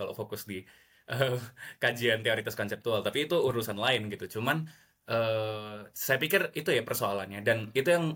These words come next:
itu yang membuat kenapa, eh, melihat juga banyak tren ya di, di, apa, di filsafat barat ya. S-, saya pakai, eh, tanda kutip untuk istilah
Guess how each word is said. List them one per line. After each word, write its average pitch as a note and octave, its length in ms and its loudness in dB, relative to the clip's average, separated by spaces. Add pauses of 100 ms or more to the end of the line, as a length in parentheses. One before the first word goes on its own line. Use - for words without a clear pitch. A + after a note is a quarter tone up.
(120)
itu C3+ 140 -2
yang E3 140 4
membuat A#2+ 380 4
kenapa, A2+ 380 0 (600)
eh, A2 580 0 (120)
melihat C3+ 360 4
juga A#2 180 -2 (140)
banyak G#2+ 300 -4
tren C3+ 180 4 (120)
ya G2 120 -2
di, G#2+ 100 -6 (260)
di, G#2+ 60 -4 (1300)
apa, G2+ 240 0 (160)
di G#2+ 40 4 (520)
filsafat G#2+ 360 -2 (140)
barat G2 280 0
ya. G2 120 -2
S-, - 60 -12 (360)
saya A2 160 2
pakai, A2+ 180 0 (300)
eh, G#2 260 -2
tanda A2 240 2
kutip A2+ 220 2 (120)
untuk A2 200 -4
istilah A2 220 2